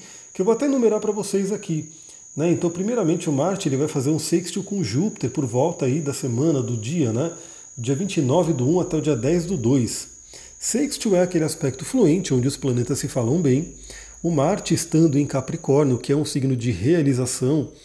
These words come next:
e Júpiter estando em Peixes, que é um signo de sonho, de fé, né, de você acreditar naquilo que você quer, de você visualizar. Esse período aqui de vinte e nove do um até dez do dois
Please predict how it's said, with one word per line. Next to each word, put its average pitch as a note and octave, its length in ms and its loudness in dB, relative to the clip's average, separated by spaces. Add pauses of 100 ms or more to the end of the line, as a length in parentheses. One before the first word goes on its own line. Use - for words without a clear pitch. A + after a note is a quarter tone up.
(300)
e C#3 100 -2
Júpiter D#3+ 500 0
estando D#3 360 2
em D3+ 80 4
Peixes, D3+ 540 0
que - 100 -8
é D3+ 40 0
um D3 80 0
signo C#3+ 260 -2
de A#2+ 120 -4
sonho, D3 520 2
de A#2+ 140 -4
fé, C#3 580 -2 (340)
né, C3 120 -2
de B2 100 -2
você C#3 300 0
acreditar D3+ 800 -2
naquilo C#3 260 0
que - 80 -8
você B2+ 240 -4
quer, C3+ 220 0
de B2+ 80 -2
você C3 260 0
visualizar. C#3+ 760 0 (560)
Esse A3 320 0
período C#3+ 400 2
aqui D#3 160 -4
de B2 100 -2
vinte E3+ 220 -2
e F3 40 -4
nove D3 260 0
do A#2 100 -2
um B2+ 280 0 (300)
até C#3+ 240 -2
dez C3+ 380 0
do C3 120 -4
dois C3+ 480 0